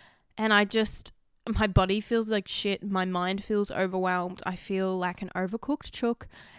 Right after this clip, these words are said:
And <laughs> I, yeah,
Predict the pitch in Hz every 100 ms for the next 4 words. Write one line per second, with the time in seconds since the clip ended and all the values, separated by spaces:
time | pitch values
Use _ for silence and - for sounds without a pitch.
0 | - 202 208 202 214 - - - - 247
1 | - 277 - 349 339 - - - - -
2 | - 214 208 208 208 208 202 202 208